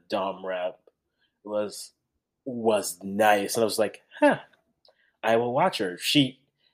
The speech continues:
she definitely stands out on the pitch when she's there. The team walks a little bit differently when she's on the pitch. And th-, there's, there's an era of, "We'll give her an opportunity,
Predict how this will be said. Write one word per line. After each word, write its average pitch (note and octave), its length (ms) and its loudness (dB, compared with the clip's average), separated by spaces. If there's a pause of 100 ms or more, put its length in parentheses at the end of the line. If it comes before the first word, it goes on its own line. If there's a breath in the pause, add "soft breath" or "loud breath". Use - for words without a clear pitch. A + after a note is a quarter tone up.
(140)
she C#3+ 340 4
definitely C#3+ 460 4
stands A2 360 0
out - 280 2
on F#2+ 80 -2
the F#2+ 60 -6
pitch - 300 -8
when F#2 120 -12
she's E2 240 -10
there. F2+ 580 -8
The C#3 60 -2
team A#2 360 -2
walks G2 380 0
a A2 60 -6
little G#2 200 -2
bit G2 160 -8
differently G#2 420 -8
when G2 120 -14
she's G#2 180 -10
on G2 180 -8
the G#2 60 -6
pitch. - 480 -6 (460 soft breath)
And G#2 300 -2
th-, B2 120 -2
there's, C3 260 6
there's A#2+ 180 4
an A#2 120 2
era A#2 300 8
of, G#2 240 0 (1200)
"We'll A#2+ 220 4
give C3 320 8
her C#3+ 260 6
an B2+ 100 4
opportunity, G2 880 0